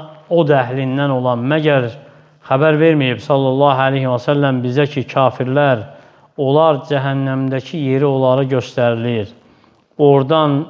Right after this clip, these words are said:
ona cəhənnəmin istisindən dəyir qəbrindən. Elə deyil, deyib. Əgər mövcud olmasaydı, necə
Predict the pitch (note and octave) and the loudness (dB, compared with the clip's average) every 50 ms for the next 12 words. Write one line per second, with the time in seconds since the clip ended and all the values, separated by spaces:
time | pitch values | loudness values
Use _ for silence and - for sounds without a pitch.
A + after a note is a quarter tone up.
0 | - - - C#3 C#3 D3 D3+ C#3 C#3 C#3+ C#3 C#3 C#3 C3+ C3+ C3+ C3+ C#3+ D3+ D3+ | -10 -8 -6 -4 -2 0 0 0 0 -2 -2 -2 -2 -2 -2 -2 -2 -2 -2 -2
1 | C#3+ - - - - C3 - - C3 B2 B2+ C3 C3+ C#3+ C#3 C3 B2 A2+ G#2+ G#2+ | -4 -6 -8 -8 -10 -10 -8 -6 -4 -2 0 2 2 2 2 2 0 -2 -6 -10
2 | - - - _ _ _ - _ _ - C3+ C3 C#3 D3 D3 C#3+ C3 C#3 B2+ A#2+ | -16 -20 -20 _ _ _ -20 _ _ 0 2 4 4 4 2 2 2 2 2 2
3 | A2+ A#2 A2+ A2 A2 G#2+ G#2+ A2 A#2 B2 D3 D#3 D#3+ - - _ _ _ _ _ | 0 -2 -6 -6 -6 -6 -6 -8 -8 -10 -12 -14 -16 -20 -20 _ _ _ _ _
4 | _ _ _ _ _ _ _ _ _ _ - B2+ C3 C#3+ C#3 C#3 C3+ B2+ C#3 D3+ | _ _ _ _ _ _ _ _ _ _ -6 -2 0 2 2 2 2 2 0 0
5 | D#3+ C#3 A#2+ A2+ A2 A2 C3+ D3 C#3+ C#3+ D3 C#3+ C3 C3 C3+ C3+ C3+ B2+ B2 C#3 | -2 -2 -2 0 -2 -2 -2 -2 0 2 2 2 2 2 2 2 0 0 0 0
6 | D3 C#3 C#3 C3+ C3 B2+ B2 A#2 - - A#2 A2+ A2 A2+ A#2+ B2+ D#3+ - - - | 0 2 2 2 2 2 0 -2 -2 -2 -2 -2 -2 -2 -4 -4 -6 -8 -14 -20
7 | - - _ _ _ _ _ _ _ - - A2 B2 C#3 D3+ D3+ C#3 C#3+ C3+ | -20 -20 _ _ _ _ _ _ _ -10 -6 -2 0 0 2 2 2 2 2